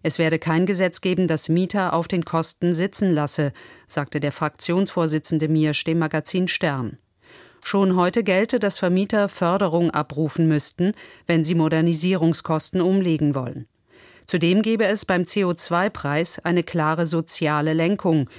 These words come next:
sodass Vermieter steigende Kosten nicht einfach an Mieter durchreichen könnten.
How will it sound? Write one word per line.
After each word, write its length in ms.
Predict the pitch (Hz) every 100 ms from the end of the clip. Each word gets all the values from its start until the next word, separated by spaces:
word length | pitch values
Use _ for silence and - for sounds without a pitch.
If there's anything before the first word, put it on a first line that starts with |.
| - - -
sodass 360 | - 185 185
Vermieter 640 | - 185 185 226 233 247 269
steigende 540 | - - 170 180 202
Kosten 480 | 202 190 180 - 190
nicht 260 | 180 190 160
einfach 460 | 156 180 - 185
an 160 | - 175
Mieter 320 | 170 160 175
durchreichen 680 | 165 175 175 - 147 139 160
könnten. 500 | - 147 139 127 -